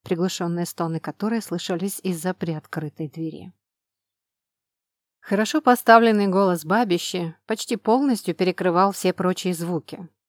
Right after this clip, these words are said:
Да так успешно, что часть ее вдохновленного монолога я услышала, находясь на другом конце улицы. «Сколько повторять тебе, глупая женщина, не верующая в покровительство богини Рожаны?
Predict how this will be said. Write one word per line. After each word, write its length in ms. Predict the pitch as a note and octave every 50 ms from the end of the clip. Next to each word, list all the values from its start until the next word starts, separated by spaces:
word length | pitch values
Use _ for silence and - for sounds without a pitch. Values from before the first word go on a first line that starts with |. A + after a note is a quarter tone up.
| _ -
Да 140 | F3 D#3+ F3
так 200 | - A3 G#3 -
успешно, 500 | F#3+ - - - C#4+ C4 - - F3+ F3
что 220 | - - - F3+
часть 320 | - - A#3+ A#3 - -
ее 240 | G#3 G3+ G3 G3+ G#3
вдохновленного 760 | F3+ E3 F#3+ F#3+ - G3 F#3+ F#3 F#3 G3 G3+ G3+ F#3 F3 F3+ F3+
монолога 480 | F3+ F3+ F#3 G3+ A3+ C4+ C#4+ A#3 A3
я 160 | A3+ C4 C#4 B3
услышала, 500 | A#3 - - B3+ C4+ - - C4+ B3 A#3
находясь 520 | G#3 G3+ - - F#3+ F3 F3+ G3+ - -
на 100 | A#3 G#3
другом 380 | F#3 F#3+ F#3 F3 D#3+ E3 E3+ D#3+
конце 340 | - F#3 F#3 F3 - G3+
улицы. 520 | G#3 A3 G3+ D#3 D3 C#3+ _ - - - - _ _ _ _ _ _ _ _ _ _ _ _ _ _ _ _ _ _ _ _ _ _ _ _ -
«Сколько 600 | - - - - F#3+ F#3 F#3 F3+ - - G3+ F3
повторять 640 | - F#3+ F3+ - - F#3+ F#3 E3+ F3+ G3 F#3 - -
тебе, 280 | - E3+ D#3+ F3+ F#3
глупая 520 | D#3 D3+ F3+ F#3 F#3 E3+ - G3 G3 G3 G3
женщина, 680 | G3 A3 G#3+ E3+ D#3 C#3+ - - F3 E3 D#3+ E3 D#3+ - _
не 280 | - G#3 G3+ G3+ G#3+ G#3+
верующая 720 | F#3 G3 G#3 G#3 G3+ F3+ F3+ F3+ F3 - - G3 F#3+ G3
в 80 | - -
покровительство 880 | - F#3 - G3 F#3 F3+ F3 F3+ F3+ - F#3 E3+ E3+ - - F3 E3+
богини 520 | E3+ F3 F#3+ F3 E3 E3+ F#3 F3+ F3 F3 F3
Рожаны? 640 | F3 F3+ F3 D#3+ E3 F3 D3+ D3 - - - F#3+